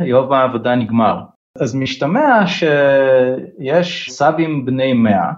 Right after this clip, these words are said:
שאין להם אפילו שעון יד, שעובדים בשדה, וזו הדרך היחידה שלהם לדעת שיום העבודה נגמר.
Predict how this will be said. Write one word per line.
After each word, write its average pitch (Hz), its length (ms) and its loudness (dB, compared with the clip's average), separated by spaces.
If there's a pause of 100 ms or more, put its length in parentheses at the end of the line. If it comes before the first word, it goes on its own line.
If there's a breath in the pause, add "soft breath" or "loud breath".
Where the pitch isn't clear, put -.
(280)
שאין 151 320 -2
להם 170 240 2
אפילו 143 340 -6
שעון 131 380 0
יד, 104 320 -4 (240)
שעובדים 135 680 0
בשדה, 139 480 0 (120)
וזו 120 220 2
הדרך 180 400 2
היחידה 139 400 0
שלהם 151 360 0
לדעת 123 360 2
שיום 120 340 -2
העבודה 120 380 -2
נגמר. 113 380 0